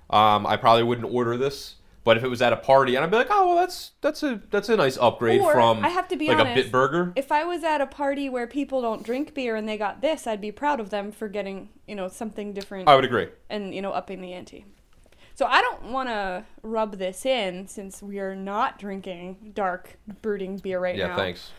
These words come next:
Speaker 2: But I
Speaker 1: Thanks for
Speaker 2: did
Speaker 1: preliminarily rubbing it in.
Speaker 2: on the, um, the New Beer Advocate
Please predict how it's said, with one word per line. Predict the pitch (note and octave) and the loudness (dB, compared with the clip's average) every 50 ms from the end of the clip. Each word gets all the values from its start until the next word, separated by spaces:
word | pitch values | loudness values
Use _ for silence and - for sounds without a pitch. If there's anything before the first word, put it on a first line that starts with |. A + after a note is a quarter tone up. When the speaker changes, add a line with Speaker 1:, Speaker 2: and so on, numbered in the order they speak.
| - - | -18 -18
Speaker 2:
But | G3+ F#3+ B3 A#3 G#3+ - - | -4 2 2 2 2 2 2
I | G#3 A3 G#3+ G#3+ G#3 G#3 - - | 2 2 2 2 0 -2 -2 -4
Speaker 1:
Thanks | - G#2 G2+ - | -6 -6 -4 -4
for | A2 G2+ | -6 -6
Speaker 2:
did | - | -4
Speaker 1:
preliminarily | - - G#2+ A2 A2 G#2+ G#2+ G2+ G2+ G#2 G2+ G2 F#2 | -6 -4 -2 0 0 2 2 2 0 0 0 -2 -2
rubbing | F#2 G2 G2 G2 F#2+ F2 | 0 0 0 0 -2 -4
it | F2+ F#2 | -2 -2
in. | F#2+ F2+ F2+ F2 - | -2 -2 -4 -4 -2
Speaker 2:
on | A3 A#3+ A#3+ B3 A#3+ | -2 -2 0 -2 -4
the, | B3 A#3+ A#3+ A#3 | -4 -4 -2 0
um, | A3 G#3 G#3 G3+ G#3 G3 G3+ G#3+ - - - - _ _ | 0 0 0 -4 -6 -12 -14 -16 -20 -20 -20 -20 _ _
the | C4+ B3 | 0 0
New | A#3+ B3+ C#4 C4 | 2 2 2 2
Beer | G#3+ A#3+ B3 D4+ | 0 0 0 2
Advocate | C4 F#3+ G#3 G3+ G3 F#3+ - - G3 G3 F#3+ - - | 2 2 0 -2 -4 -10 -8 -4 -4 -4 -6 -8 -18